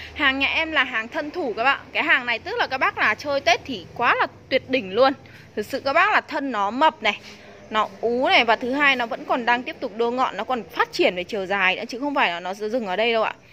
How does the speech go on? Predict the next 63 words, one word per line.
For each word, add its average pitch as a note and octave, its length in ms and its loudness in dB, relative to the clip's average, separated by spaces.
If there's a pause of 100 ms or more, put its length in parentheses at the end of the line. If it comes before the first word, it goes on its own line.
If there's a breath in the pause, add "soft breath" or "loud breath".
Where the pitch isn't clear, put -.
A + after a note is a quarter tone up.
(680 loud breath)
Chứ C#4 260 0 (280)
còn C4 280 4
cái, C4 400 2
cái D4 80 2
này D4 240 4
các C#4+ 100 -4
bác, E4+ 220 -2
ờ, C#4+ 380 0
sẽ D4+ 540 0
phải, F3+ 200 0 (220)
ừm, G3+ 400 -10 (180)
cân E4+ 160 4
nhắc G4+ 200 0
trước. B4 240 0
Tại A#3+ 160 0
vì A#3 140 -4
sao, C#4+ 240 2
trầm C4+ 180 -4
đồng G#3+ 160 -6
đỏ G#3 160 4
nó F3 80 -4
sẽ - 140 -8
có A3+ 180 0
rất F#4 140 -4
là D#4+ 100 0
nhiều G#3 240 -2
loại. A#3+ 260 4 (300 loud breath)
Ví C4 80 -10
dụ E4 120 -2
có B3+ 160 4
những B3+ 180 -2
cái E4+ 80 0
lô E4+ 240 10
mà C4 140 2
nhà A3+ 160 2
em C#4 220 4
cũng C4 180 -6
nhập D4+ 160 4
ấy, A#3+ 160 2 (100)
nhưng C#4+ 140 -2
mà B3+ 100 2
thân D4 220 0
nó B3+ 80 0
nhỏ C4+ 300 6
hơn, C#4+ 200 0
nó C#4 80 -2
ngắn C4+ 440 -2
hơn F4+ 360 0
thì C4 120 -6
nó A3+ 140 -2
rẻ B3 200 4
tiền A#3 220 -2
hơn. D4+ 240 -4 (300 loud breath)
Còn A#3+ 140 2
hàng A#3+ 200 2
này A3+ 140 2
thân C#4 220 -4
thủ B3+ 200 -4
mập G3 240 -2
thì G#3+ 100 -8
các A#3 80 -10
bác D4+ 220 -2
phải F3+ 320 -4